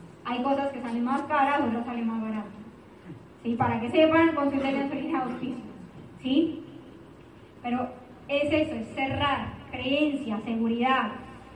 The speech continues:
contar una historia, mostrar un resultado. El próximo mes que te depositen,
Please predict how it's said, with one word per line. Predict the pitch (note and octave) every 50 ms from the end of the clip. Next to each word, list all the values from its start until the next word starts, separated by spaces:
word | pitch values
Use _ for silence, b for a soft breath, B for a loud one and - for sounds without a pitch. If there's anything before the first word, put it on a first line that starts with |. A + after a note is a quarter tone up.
| - - -
contar | C#4 C#4 C4 - D#4 D4+ D4+ D#4 D#4+
una | D#4+ D#4+
historia, | D#4 D#4 D#4 D#4 D4+ D4+ C#4 B3+
mostrar | B3+ B3+ - - D4+ D#4+ E4 E4+ F4
un | D#4
resultado. | D#4 E4 E4 C#4 - C#4 C#4 B3+ A3+ G#3 F#3 - - - - - - B3
El | C4 A#3
próximo | - D#4 D#4+ D#4+ D#4+ F4 F4+
mes | F4+ E4 E4 D#4+ D#4 E4
que | C#4 B3
te | - C4
depositen, | B3 A#3 A#3 A#3+ A#3 - D#4 E4 F4 F#4+ G4